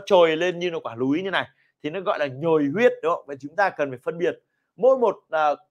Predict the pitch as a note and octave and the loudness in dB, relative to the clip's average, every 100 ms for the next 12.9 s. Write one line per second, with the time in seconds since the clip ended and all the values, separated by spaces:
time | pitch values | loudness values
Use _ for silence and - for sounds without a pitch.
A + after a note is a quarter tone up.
0 | _ - G#3+ G#3 A#3 A#3 G3 G#3 G3+ F#3+ | _ 0 2 4 2 0 -8 -4 -2 -2
1 | A3 G3 D#3+ D#3+ D#3 E3 F3 G3+ F#3+ D#3+ | -4 -6 -2 -2 -4 -8 -6 -2 -2 -4
2 | _ _ _ D#3 D3 A#3+ D4 - B3 B3 | _ _ _ -8 -6 -4 -4 -2 -2 2
3 | A#3+ A#3+ E3 C#3+ C#3+ F3+ G#3 F#3+ E3+ E3+ | 2 2 0 -8 -8 -6 -2 -2 -2 -4
4 | D#3+ C#3+ D#3+ G3 F3+ C#3+ _ _ - D#3+ | -6 -10 -2 0 0 -4 _ _ -6 -4
5 | B2+ C3 G#3+ G3 E3 D3+ D3 G3 C4 C4 | -4 -4 -4 -4 -6 -8 -8 -6 -6 0
6 | D#3+ D#3 G3 D#3+ D3 C#3 C#3 C3 D#3+ - | 0 0 -2 -6 -4 -4 -4 -2 -4 -6
7 | D#3 F3+ F3+ D3+ A#3 A3 G3+ C3+ - E3+ | -12 -4 -2 0 0 0 -4 -6 -10 -4
8 | F3 D#3+ D#3+ A#3 F3+ F3 D3+ - B3 A#3 | -4 -2 -2 -4 -6 -6 -6 -8 -6 -2
9 | D#3+ D3+ G3+ G#3 _ _ _ _ F3 F3+ | -2 6 4 4 _ _ _ _ 0 6
10 | A#3 G#3 B3 C4 A3 E3 E3 D#3 E3+ F3 | 6 6 0 0 -2 0 4 4 2 -8
11 | - - D3 D3+ A3+ G#3+ G3 F3+ C#3+ - | -12 -8 -10 -6 -6 -4 -2 0 0 -2
12 | E3 D3+ C#3 D#3+ D#3+ C3 C3 F3+ C#3+ | -4 -2 -2 -2 -2 -4 0 0 0